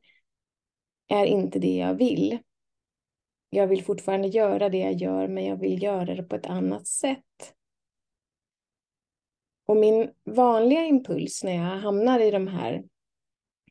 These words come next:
ehm, brytpunkterna är att tänka mig ur dem, eh, att agera mig ur dem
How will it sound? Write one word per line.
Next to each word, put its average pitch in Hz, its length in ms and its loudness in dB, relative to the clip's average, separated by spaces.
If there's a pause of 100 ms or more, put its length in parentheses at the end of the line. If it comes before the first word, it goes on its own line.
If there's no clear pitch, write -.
(320)
ehm, 165 580 -8 (280)
brytpunkterna 226 1000 2 (920)
är 196 520 -4
att 185 340 -8
tänka 247 440 2
mig 247 280 4
ur 180 160 0
dem, 185 360 -4 (1160)
eh, 196 300 -10
att 196 280 -8
agera 226 580 4
mig 233 320 4
ur 185 100 4
dem 185 380 -2